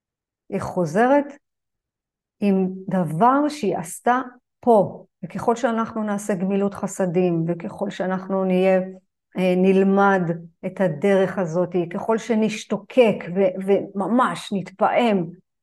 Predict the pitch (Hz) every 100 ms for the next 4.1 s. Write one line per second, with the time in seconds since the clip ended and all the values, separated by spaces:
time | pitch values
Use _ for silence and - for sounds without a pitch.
0 | _ _ _ _ 208 202 196 202 233 262
1 | 202 170 165 208 277 311 - - 165 165
2 | 165 165 - _ _ _ _ _ - 254
3 | 349 - 294 247 294 294 269 247 - 254
4 | 185